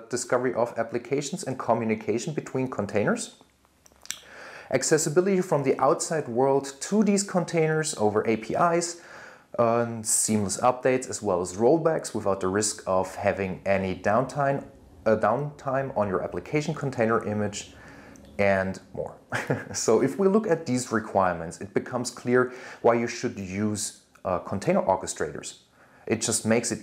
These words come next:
easier for you to manage a vast number of containers running in a global infrastructure. So you don't have to manage all these containers yourself and manually.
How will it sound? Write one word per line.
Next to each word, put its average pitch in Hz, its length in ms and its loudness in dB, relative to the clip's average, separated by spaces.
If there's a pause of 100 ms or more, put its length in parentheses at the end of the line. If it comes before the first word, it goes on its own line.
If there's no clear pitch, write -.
easier 160 340 2
for 104 240 -2
you 87 180 -2
to 92 180 -8
manage 110 360 0
a 95 60 -4
vast 104 340 0
number 95 300 -4
of 82 120 -10
containers 95 760 -6
running 101 280 0
in 92 80 -6
a 90 40 -4
global 87 340 0
infrastructure. - 800 -12 (160)
So - 160 -4
you 92 120 4
don't 98 280 2
have 90 380 -4
to 92 60 -12
manage 85 480 -12 (360)
all 117 280 6
these 113 200 -4
containers 87 580 -10
yourself - 540 -10
and 85 160 -10
manually. 82 460 -12